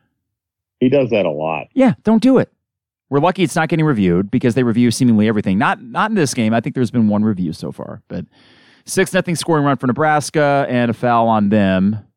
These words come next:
Speaker 1: They've only fouled four times this half.
Speaker 2: Yeah, and I think Illinois, well, Illinois is at ten, clearly bonus plus for Nebraska. All right, four thirty-seven to go. You're trailing at Nebraska.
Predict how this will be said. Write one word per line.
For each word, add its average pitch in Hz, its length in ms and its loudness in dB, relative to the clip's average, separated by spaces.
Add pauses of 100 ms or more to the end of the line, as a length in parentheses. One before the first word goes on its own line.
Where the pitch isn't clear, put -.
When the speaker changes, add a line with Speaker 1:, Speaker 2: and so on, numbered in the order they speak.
(960)
Speaker 1:
They've 143 100 -2
only 208 220 2
fouled 120 420 0
four 107 240 2
times 107 380 -4
this 104 160 -4
half. 104 280 -4 (160)
Speaker 2:
Yeah, 151 360 2
and 151 80 0
I 151 40 -2
think 180 200 -2
Illinois, 139 720 2
well, 117 320 0
Illinois 113 260 2
is 107 100 0
at 107 120 -8
ten, 107 320 0
clearly 113 420 0
bonus 107 320 0
plus - 380 -4
for 101 340 0
Nebraska. 98 580 -4 (2250)
All 131 80 0
right, 123 120 2
four 156 220 0
thirty-seven 147 540 2
to 123 60 2
go. 113 180 4
You're 113 140 2
trailing 147 520 -2
at 117 60 -4
Nebraska. 90 760 -8